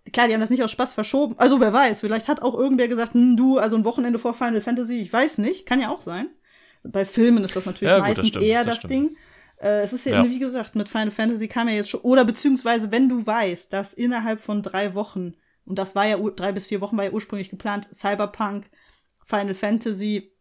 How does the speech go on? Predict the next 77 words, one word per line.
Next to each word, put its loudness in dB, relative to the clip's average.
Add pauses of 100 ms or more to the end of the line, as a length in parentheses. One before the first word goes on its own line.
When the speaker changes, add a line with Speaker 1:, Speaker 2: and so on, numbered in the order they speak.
Speaker 1:
und -4
ich -16
weiß -8
gar -4
nicht, -6
ob -10
Last -8
of -8
Us -10
war -6
doch -10
auch -10
jetzt -6
in -6
dem -8
Zeitraum -12
geplant. -14
Aber 0
nicht 2
sicher, -6
weil -6
das -2
Speaker 2:
Hm, -8
Speaker 1:
weiß 0
Speaker 2:
hätte -4
Speaker 1:
ich -2
nicht -2
Speaker 2:
schon, -4
Speaker 1:
genau. -4
Speaker 2:
äh, -10
sechsundzwanzigster -6
Februar -2
hätte -6
es -10
ursprünglich -8
rauskommen -8
sollen. -6 (140)
Speaker 1:
Ah, -4
okay. -12
Nee, -6
das -8
war -8
dann -8
zu -12
Speaker 2:
Und -6
Speaker 1:
früh. -4
Speaker 2:
jetzt -4
kommt's -6
im -8
Mai. -6 (180)
Aber 4
Speaker 1:
Ja. 8
Speaker 2:
ja, 8
das 0
war, 4
die -10
waren 4
ursprünglich -6
alle -2
im -6
Februar, -2
März. -6
Speaker 1:
So. -6 (560)
Ne? -2
Speaker 2:
Und 0
sind -4
dann 4
Speaker 1:
Und 2
Speaker 2:
alle 2
ja 2
nochmal 2
irgendwie 0
verschoben -6
worden -6
für -12
einen -10
Monat. -12